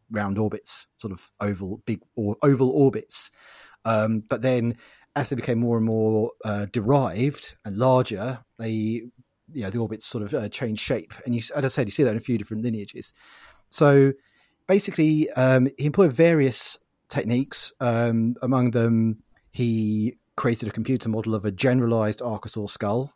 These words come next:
um, and then modified it with different orbit shapes to see how that would affect the, um, kind of stresses, the forces that would be put on it.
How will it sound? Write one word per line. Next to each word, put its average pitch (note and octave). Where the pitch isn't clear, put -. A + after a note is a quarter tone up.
um, G#2
and G2
then A2+
modified B2
it A#2+
with A2
different A#2+
orbit A#2
shapes B2
to -
see A2+
how G#2+
that G2+
would G#2
affect G#2+
the, G#2
um, G2+
kind A#2+
of G2
stresses, A2+
the -
forces A#2+
that -
would A2+
be G#2+
put A#2+
on A2
it. C3+